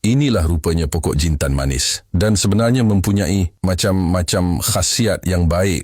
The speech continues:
untuk kesihatan. Tapi kena ambil jintan yang dah matang lah, ya seperti ini. Kalau boleh tanam, tak perlulah ya beli lagi. Gentel-gentel berapa yang kita nak je atau ketuk sikit macam ni. Dah dapat jintan manis segar dari ladang. Lagi satu batang dia yang putih ni pun boleh buat masak.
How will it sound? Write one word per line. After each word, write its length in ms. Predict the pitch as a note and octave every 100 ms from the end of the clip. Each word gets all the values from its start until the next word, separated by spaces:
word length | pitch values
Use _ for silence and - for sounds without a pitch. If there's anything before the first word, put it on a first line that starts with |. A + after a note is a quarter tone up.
| D#2+
untuk 240 | D#2+ -
kesihatan. 640 | - F2+ E2 D2 C2+ C2+ -
Tapi 240 | D#2 - A2+
kena 240 | G#2 G2
ambil 160 | G2+ G2
jintan 480 | F2+ G2+ F2+ G2
yang 80 | F#2
dah 160 | F2+ F2
matang 480 | G2+ G2+ - D2 C#2+
lah, 240 | C#2+ C#2+ -
ya 160 | D#2
seperti 400 | C#2 D2+ D2 C#2+
ini. 160 | C#2+ C2+ - _ _ -
Kalau 160 | G#2+ C3
boleh 160 | C#3+
tanam, 500 | D3 C#3 C#3+ D3+ E3 - _
tak 220 | - F2+
perlulah 320 | A#2+ G#2+ F2
ya 100 | D#2+
beli 220 | E2+ F2+
lagi. 320 | E2 D#2 D2 C#2+ - _ -
Gentel-gentel 640 | A#2 C3 C3+ C3+ C3 D3
berapa 260 | B2 B2+ D3+ C#3
yang 120 | A#2+
kita 240 | G#2 G#2
nak 360 | A2 B2+ B2+ G2
je 240 | C3 D#3 D#3+ -
atau 180 | D#2 -
ketuk 320 | G2 G#2+ -
sikit 240 | - F2 D2+
macam 200 | D2 C#2+
ni. 160 | C#2 E2+
Dah 120 | G2
dapat 240 | A2 G#2+
jintan 320 | F2+ G#2 G2+
manis 360 | F#2+ F#2+ G2 -
segar 320 | F#2 F#2 D#2
dari 200 | C#2+ D#2
ladang. 320 | D#2+ D#2+ D#2
Lagi 160 | C2+ F#2+
satu 240 | G#2 G#2
batang 400 | G#2 G#2+ B2 A2
dia 160 | G#2+ A2
yang 160 | G#2 F#2+
putih 320 | G#2+ A#2+ G#2
ni 80 | G#2+
pun 160 | A#2+ G2
boleh 200 | F#2+ F2
buat 160 | F#2+
masak. 360 | E2 F#2+ F#2